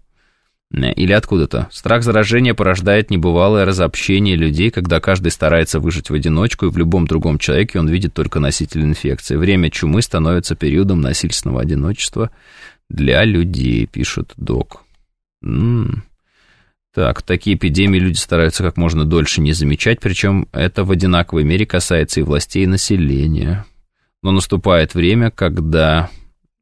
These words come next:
а, и те, и другие не могут больше скрывать друг от друга, что осознают то, что с-, на самом деле происходит. Начинается паника и бегство, как правило, и тех, и других. Кроме страха перед эпидемией, существует еще коллективный страх перед беглецами из районов, пораженных эпидемией.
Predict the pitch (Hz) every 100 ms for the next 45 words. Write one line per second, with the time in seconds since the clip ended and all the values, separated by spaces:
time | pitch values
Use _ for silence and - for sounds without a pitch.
0 | _ - - - - 80 - 85 69 69
1 | 76 73 104 120 95 117 92 95 - 113
2 | - 92 90 95 101 - 104 95 95 110
3 | - 92 87 90 87 78 73 78 95 -
4 | 85 - 78 - 82 87 82 73 78 -
5 | 62 55 71 - 92 85 - - 80 98
6 | 117 95 80 69 69 - 92 87 - 92
7 | 95 98 - 82 - 110 110 95 82 71
8 | - - 98 87 - 90 87 76 - 82
9 | 78 - 80 90 120 - 90 - - 104
10 | - 85 78 - 80 - 92 78 - -
11 | 95 - - 85 78 80 76 69 - 85
12 | 98 76 67 69 73 80 - 69 71 71
13 | 67 71 73 92 95 73 65 - - -